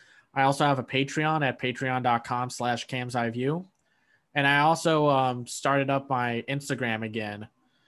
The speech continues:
And you can find me at, uh, like, Instagram dot com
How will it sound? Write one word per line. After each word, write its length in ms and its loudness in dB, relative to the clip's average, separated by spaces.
And 180 0
you 60 -2
can 120 0
find 240 2
me 140 -2
at, 240 2
uh, 320 -2
like, 180 -2
Instagram 480 -2
dot 180 0
com 520 -4